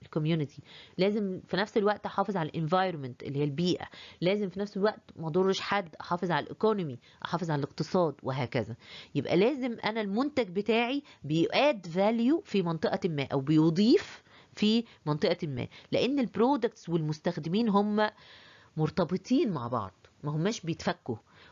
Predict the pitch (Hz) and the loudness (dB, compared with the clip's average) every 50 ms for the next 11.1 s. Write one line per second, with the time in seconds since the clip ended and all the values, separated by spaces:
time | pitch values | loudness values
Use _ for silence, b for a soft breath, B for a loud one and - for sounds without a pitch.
0 | b - 139 - - 180 226 285 - - - 262 226 196 190 220 262 - - - | b -10 -6 -2 0 2 2 0 -2 -4 -4 -4 0 2 2 2 2 0 -4 -10
1 | - - 170 196 180 180 175 175 175 170 160 165 175 160 196 240 285 285 262 240 | -6 -2 0 0 2 2 2 4 2 2 2 0 0 2 4 4 4 4 2 0
2 | - _ _ _ - - 185 165 165 - - - _ - - - - - - - | -6 _ _ _ -2 0 0 0 0 -2 -8 -10 _ -10 -10 -10 -10 -14 -6 -2
3 | 175 160 151 156 - - 165 165 202 277 311 - - 247 240 - - 165 - - | 0 0 0 0 0 0 2 4 4 2 2 0 -4 -4 -2 0 -2 -2 0 -2
4 | 170 151 - 240 262 269 - - _ _ _ - 269 302 349 294 285 226 202 240 | -4 -2 2 2 2 2 0 -6 _ _ _ 4 6 6 8 6 4 2 2 0
5 | - - - 170 151 147 139 147 147 - - - - B B B B B B B | 0 -2 -4 -10 -4 0 0 2 0 0 -2 -8 -16 B B B B B B B
6 | B B B B - - 170 160 165 180 190 254 294 311 240 214 214 202 190 - | B B B B 2 2 2 4 4 2 2 2 2 2 2 0 -2 -2 -4 -8
7 | - - 196 180 185 185 240 254 247 240 - 190 170 165 165 - - 226 247 240 | -2 2 2 4 4 4 2 2 2 0 -2 -4 -4 -6 -6 -2 0 0 0 2
8 | 208 196 175 165 190 - 233 226 202 185 190 - 190 180 180 175 - - 247 262 | 0 -2 -2 0 0 2 2 2 2 0 -2 -2 -2 -2 -4 -4 -2 0 0 2
9 | 247 277 277 262 - 185 170 185 226 277 - - 220 196 190 185 208 240 247 - | 2 2 0 0 0 -4 -2 2 2 2 2 0 -2 -2 0 0 -2 -2 -2 -2
10 | 190 180 165 - 165 147 180 202 226 196 160 151 160 139 165 190 190 143 117 - | -4 -4 -2 -2 0 0 2 2 2 0 0 0 2 2 2 2 2 0 -2 -6
11 | - | -12